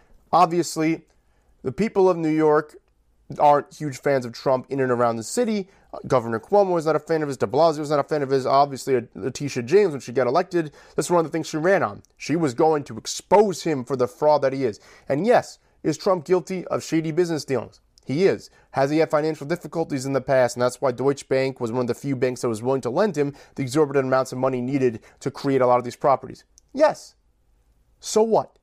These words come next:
So what? Russian collusion is off the table.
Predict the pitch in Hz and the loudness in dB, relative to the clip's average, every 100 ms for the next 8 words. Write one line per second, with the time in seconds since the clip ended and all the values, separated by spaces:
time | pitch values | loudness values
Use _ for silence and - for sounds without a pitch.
0 | _ _ _ _ _ _ _ - - 196 | _ _ _ _ _ _ _ -10 2 2
1 | 202 165 - _ _ _ _ _ - 151 | 4 0 -2 _ _ _ _ _ -4 0
2 | 208 220 - 202 214 190 214 185 _ _ | 0 0 -2 0 0 -2 -4 -6 _ _
3 | 156 151 170 - 139 151 139 - | -2 2 2 0 -4 0 0 -2